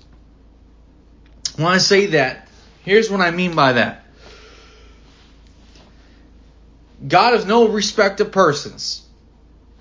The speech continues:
If Christ helped out this woman, he can help you out with anything that you have struggles with. Don't let the devil lie to you.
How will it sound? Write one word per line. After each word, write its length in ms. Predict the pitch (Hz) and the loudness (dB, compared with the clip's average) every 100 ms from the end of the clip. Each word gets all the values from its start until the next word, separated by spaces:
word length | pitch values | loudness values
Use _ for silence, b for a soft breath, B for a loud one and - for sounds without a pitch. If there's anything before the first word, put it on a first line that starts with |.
| - | -8
If 200 | 160 156 | -4 -4
Christ 460 | - 208 240 240 - | -2 2 2 2 -4
helped 380 | 202 208 208 214 | -4 -6 -2 0
out 240 | 202 196 | 0 2
this 280 | 202 214 214 | 4 4 2
woman, 360 | 185 196 196 185 | -6 -4 -6 -6
he 160 | 185 | -6
can 160 | 196 165 | -6 -6
help 380 | 135 175 180 185 | -6 -4 -6 -2
you 160 | 190 | 0
out 180 | 185 175 | 0 -2
with 220 | 160 139 | -4 -4
anything 600 | 170 175 185 151 185 180 175 | -6 -8 -10 -10 -8 -8 -8
that 80 | |
you 240 | 156 147 165 | -10 -10 -8
have 200 | 156 147 | -6 -6
struggles 500 | - 165 143 117 110 | -6 -2 -2 -4 -6
with. 360 | 107 107 - - - _ _ _ _ _ - - _ _ - - - - - - b b b b - | -8 -8 -14 -20 -20 _ _ _ _ _ -20 -20 _ _ -20 -20 -20 -20 -20 -20 b b b b 0
Don't 480 | 170 208 220 - | 2 2 -4 -10
let 300 | 151 180 185 | -2 0 0
the 120 | - 165 | -6 -6
devil 540 | 127 165 165 170 170 | -2 0 0 -2 -2
lie 240 | 160 175 | 0 0
to 60 | 165 | -2
you. 400 | 139 127 107 | -2 -4 -6